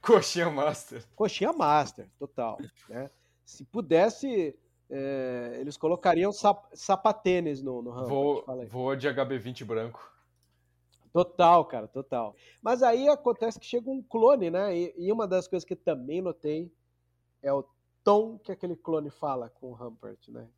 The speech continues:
Speaker 1: Sim, sim. Mas realmente eu senti, é, a tensão mesmo, inclusive a mesma tensão que eu sinto quando eu assisto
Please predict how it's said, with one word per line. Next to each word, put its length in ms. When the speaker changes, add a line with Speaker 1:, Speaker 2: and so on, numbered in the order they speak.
Speaker 1:
Sim, 600
sim. 420
Mas 280
realmente 720
eu 180
senti, 1040
é, 840
a 120
tensão 580
mesmo, 540
inclusive 480
a 40
mesma 300
tensão 460
que 160
eu 100
sinto 720
quando 760
eu 220
assisto 960